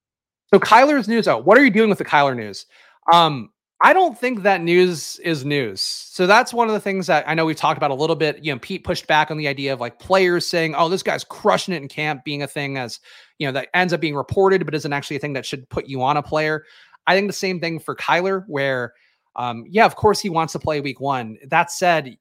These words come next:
you know, he's a guy who's over twenty-five, who's small, who's coming off of this injury that was towards the end of last year. I think it is very difficult for him to be there week one. Um, maybe they don't put him on the pup list to start, which gives you a chance of him starting that first four games.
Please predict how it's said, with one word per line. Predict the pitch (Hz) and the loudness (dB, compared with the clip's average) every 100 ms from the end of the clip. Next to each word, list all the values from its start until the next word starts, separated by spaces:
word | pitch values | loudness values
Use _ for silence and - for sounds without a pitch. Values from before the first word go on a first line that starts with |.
| - | -14
you | 143 | -8
know, | 135 | -8
he's | 113 147 | -6 -6
a | |
guy | 147 151 151 | 2 2 2
who's | 147 | -2
over | 170 170 | -4 -6
twenty-five, | 170 170 170 151 139 143 139 | -8 -8 -6 -2 2 2 0
who's | 117 117 | -6 -8
small, | - - 143 160 156 147 - _ _ | -6 -4 0 2 4 2 -4 _ _
who's | - | -20
coming | - 165 170 | -8 -6 -4
off | 151 151 143 | 0 0 0
of | 151 123 - 139 | -6 -10 -16 -12
this | 139 - | -10 -8
injury | 165 151 156 151 | -8 -6 -6 -4
that | 127 | -6
was | 120 | -6
towards | - 139 | -8 -8
the | 123 | -6
end | 143 147 | -8 -6
of | 135 | -4
last | 131 127 - | -4 -4 -8
year. | 127 139 131 - _ _ _ _ _ | -6 -6 -6 -12 _ _ _ _ _
I | 139 196 | 2 2
think | 190 202 180 | 2 -4 -4
it | 156 | -8
is | 117 | -10
very | 107 170 196 151 | -8 -2 -2 -2
difficult | 160 170 - 135 127 - | -2 -4 -6 -6 -6 -6
for | - 127 | -12 -10
him | 139 127 | -10 -10
to | 127 | -12
be | 110 131 | -10 -8
there | 123 117 | -6 -8
week | 110 107 | -12 -12
one. | 117 131 113 110 _ _ _ - | -6 -6 -6 -10 _ _ _ -14
Um, | 123 113 | -12 -6
maybe | 147 185 | -2 2
they | 185 | 2
don't | 170 160 | 2 0
put | 180 | -2
him | 160 | 0
on | 147 | 0
the | - | -2
pup | - 165 - | 0 0 0
list | 180 160 - | -6 -6 -8
to | |
start, | - 180 175 143 | -2 2 2 2
which | - | -4
gives | 143 | -6
you | 135 | -6
a | |
chance | 120 - 143 143 | -8 -8 -8 -8
of | 131 | -10
him | 135 | -10
starting | - 135 139 127 | -4 -2 -2 -4
that | 120 | -6
first | - 123 - | -6 -8 -8
four | - 160 | -6 -4
games. | 180 196 202 196 | -2 -2 -2 -6